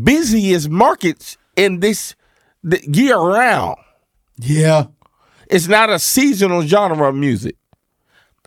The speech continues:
Speaker 1: They, do you know they do this tour in the fall and the spring?
Speaker 2: That's crazy.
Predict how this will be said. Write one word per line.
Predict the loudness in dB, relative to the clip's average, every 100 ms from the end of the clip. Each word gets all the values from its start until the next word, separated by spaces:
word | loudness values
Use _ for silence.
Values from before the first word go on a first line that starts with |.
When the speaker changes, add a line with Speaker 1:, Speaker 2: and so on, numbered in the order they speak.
| _ _ _ _ _ _ -2
Speaker 1:
They, | 0 0 -2
do | -2
you | 0 0
know | 2 2
they | 2 0 0
do | 0 0
this | 0 -2 -2
tour | 0 2 0 -2 -8 _ _ _ -4
in | -2
the | -2 0
fall | 0 2 2 0 -6 _
and | -2 0 -2
the |
spring? | -6 -6 -6 -6 -10 _ _
Speaker 2:
That's | -4 -4
crazy. | -2 0 0 -2 -8